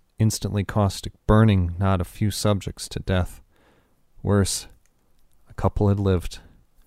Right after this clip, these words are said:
and others still. Direct nanite injection had been tried.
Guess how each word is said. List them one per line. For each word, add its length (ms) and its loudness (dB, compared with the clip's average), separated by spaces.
and 120 0
others 260 4
still. 280 0
Direct 360 0
nanite 360 2
injection 500 -2
had 100 -2
been 160 -2
tried. 440 -2